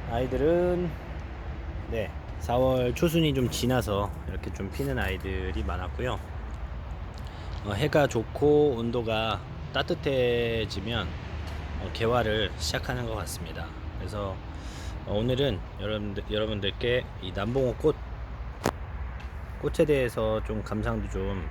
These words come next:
해드리고, 어, 꽃은 어디, 언제 피는지, 어, 대략적인 이야기를 좀 해볼까 합니다. 어, 아주 과학적인 방법이라기보다는요,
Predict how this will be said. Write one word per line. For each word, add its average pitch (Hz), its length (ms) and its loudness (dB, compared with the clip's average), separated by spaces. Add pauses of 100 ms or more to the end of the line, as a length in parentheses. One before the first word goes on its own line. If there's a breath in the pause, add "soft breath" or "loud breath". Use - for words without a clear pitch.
해드리고, 110 520 -2 (1080 loud breath)
어, - 280 -4
꽃은 151 280 2
어디, 107 260 2
언제 139 220 4
피는지, 92 600 0 (300)
어, - 260 -8
대략적인 107 640 -2
이야기를 95 320 -2
좀 90 100 -4
해볼까 113 360 -2
합니다. 101 280 0
어, - 720 -4
아주 90 160 -4
과학적인 139 960 4
방법이라기보다는요, 113 1120 0